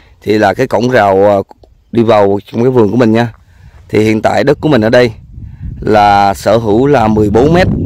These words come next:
đường đất lớn như thế này. À, đường đất thì tương lai là quy hoạch lên nhựa nha. Thì hiện tại là của mình được mười bốn mét. Và đất của mình, à, sâu vào bên trong nở hậu ra là tổng diện tích là sáu sào rưỡi, tức là sáu ngàn năm trăm mét vuông của chú anh chị.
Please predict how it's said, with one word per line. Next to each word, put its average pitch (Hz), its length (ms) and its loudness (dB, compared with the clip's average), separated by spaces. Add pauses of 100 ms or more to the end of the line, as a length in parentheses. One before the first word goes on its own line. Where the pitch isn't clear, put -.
(260)
đường 110 240 2
đất - 200 0
lớn 180 180 4
như 160 100 0
thế 147 100 0
này. 120 220 0 (440)
À, 117 220 0
đường 107 180 0
đất 131 160 2
thì 123 100 2
tương 120 220 2
lai 117 220 2
là 110 120 2
quy 113 160 0
hoạch 113 120 0
lên 113 140 -4
nhựa 92 180 -2
nha. 117 160 -2 (800)
Thì - 60 0
hiện - 220 0
tại 95 220 0
là 107 240 0
của 120 80 -2
mình 120 160 2
được - 160 -2
mười 104 100 0
bốn 113 160 2
mét. 165 160 0 (720)
Và 107 160 2
đất 139 180 0
của 151 100 0
mình, 120 200 2 (580)
à, 107 320 0 (680)
sâu 135 380 2
vào 110 160 2
bên 120 180 2
trong 127 240 2 (120)
nở 107 260 0
hậu 113 280 0
ra 120 280 2
là 110 160 2
tổng 120 260 -2
diện 107 80 -2
tích - 260 -4
là 101 340 -2 (240)
sáu 156 380 0
sào 110 280 -2
rưỡi, 113 240 0 (560)
tức - 160 -2
là 117 180 4
sáu 147 280 2
ngàn 127 280 0
năm 123 160 0
trăm 131 180 2
mét 160 140 -2
vuông 139 220 2
của 120 80 -6
chú 147 80 -2
anh 135 80 -2
chị. 107 200 -2